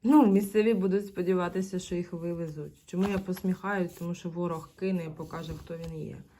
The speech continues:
Там прям таке, що треба виїздити. «Ой, там же люди, ви що будете там бити, стріляти, ви що будете, будете туди йти?» Отакі будуть розмови.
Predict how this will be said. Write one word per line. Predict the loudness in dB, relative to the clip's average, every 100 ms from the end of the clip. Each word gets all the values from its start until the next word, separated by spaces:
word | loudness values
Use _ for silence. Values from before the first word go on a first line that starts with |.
| -20 -20 -20 -20 -20 _ _ _ _ -4
Там | 0 2
прям | 2 2 2
таке, | 0 -4 0 0
що | 0
треба | -8 -8 -6 -6
виїздити. | -4 -6 -6 -10 -10 -12 -14 -20 -20 _ _ _ -20 _ _ _ _ _ -4
«Ой, | 0 4
там | 6 6
же | 6 4
люди, | 4 2 2
ви | 2 2
що | 0
будете | 0 2 0 0
там | -2 -2 0
бити, | 0 0 -2
стріляти, | -4 -2 0 2 0 -4 -12
ви |
що | -8 -4
будете, | -2 -2 -4
будете | -2 0 0 -4
туди | -6 -2 0
йти?» | 2 0 -2 -2 -2 -4 -8 _ _ _ _ _ _ _ _ _ _ _ _ _
Отакі | -12 -6 -4 -2
будуть | 0 0 0
розмови. | -4 -2 -4 -4 -12